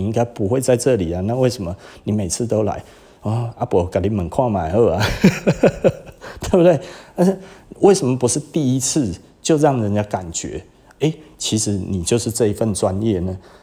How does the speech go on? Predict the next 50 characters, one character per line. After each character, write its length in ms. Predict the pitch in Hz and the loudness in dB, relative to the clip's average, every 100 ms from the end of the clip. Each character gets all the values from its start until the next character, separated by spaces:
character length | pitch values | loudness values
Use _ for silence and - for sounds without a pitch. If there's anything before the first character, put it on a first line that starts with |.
| - | 0
对 80 | 120 | 4
不 80 | |
对？ 240 | 123 123 98 - - - | 6 6 2 -10 -12 2
那 160 | 185 170 - | 2 4 4
为， 240 | 185 160 | 6 6
为 180 | 147 170 | 4 2
什 140 | 151 | 2
么 100 | 110 | 2
要 140 | 117 143 | 2 2
等 240 | - 101 | 0 0
到 160 | 92 127 - | 2 2 0
第 120 | - 143 | -4 0
八 240 | - 123 | 2 2
次、 220 | - 139 123 | 0 -4 -4
第 120 | 156 | -4
十 200 | 117 - | -2 -2
次 220 | 107 - 131 | -2 -2 -2
之 160 | 117 113 | 0 4
后， 120 | 131 | 4
人 140 | 110 110 | 4 0
家 140 | 131 | 0
觉 160 | 117 107 | 0 0
得 100 | 95 | 0
，“诶， 80 | 92 | -2
奇 240 | - - | -4 -4
怪， 180 | 90 113 | -2 0
你 140 | 92 | 0
怎 100 | 90 | -2
么 80 | 87 | -2
每 100 | 85 | -4
次 140 | 78 110 | -4 -4
都 140 | 101 | -2
会 140 | 92 101 | -2 -2
来 120 | 85 | -4
这 180 | - 107 | -4 -2
里？” 120 | 85 | -4
之 160 | - | -2
后 140 | 101 110 | 0 0
才 180 | 104 95 | -2 -6
不 140 | - | -6
小 200 | - 87 | -4 -4
心 200 | - 107 | -2 -4
的 80 | 87 | -2
问 200 | 107 117 | -2 -2
你 140 | 90 | -4
一 40 | 92 | -8
下， 220 | 113 110 | -8 -4
就 120 | 117 | -2
是 120 | 120 | -2
说 360 | 123 110 107 | -2 -4 -4